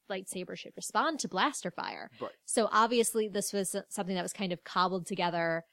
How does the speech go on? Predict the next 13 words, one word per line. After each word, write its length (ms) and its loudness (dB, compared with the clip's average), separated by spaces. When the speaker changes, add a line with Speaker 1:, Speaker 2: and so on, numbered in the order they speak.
Speaker 1:
Uh, 200 4
definitely 600 0
not 600 0
a 80 -2
relic. 480 -2
You 100 -4
can't 340 -6
tell 240 -4
what 160 -8
kind 220 -8
of 100 -16
crystal 640 -6
was, 540 -4